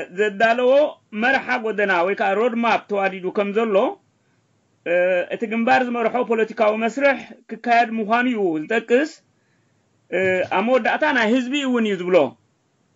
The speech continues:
ሕጂ ሲ መጀመርያ ነቲ ሞይቱ ዝበሎ፣ እ፣ ብተዛማዲ ብኣዝዩ ዝበለጸ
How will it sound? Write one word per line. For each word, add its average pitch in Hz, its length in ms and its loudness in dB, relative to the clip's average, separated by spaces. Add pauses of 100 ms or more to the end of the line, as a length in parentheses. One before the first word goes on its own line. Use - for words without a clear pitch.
(360)
ሕጂ 233 240 -4
ሲ 269 100 -6 (720)
መጀመርያ 339 560 0 (260)
ነቲ 214 260 -6 (120)
ሞይቱ 254 340 0
ዝበሎ፣ 226 280 0 (420)
እ፣ 160 140 -6 (420)
ብተዛማዲ 208 600 0 (1080)
ብኣዝዩ 214 540 0
ዝበለጸ 208 400 0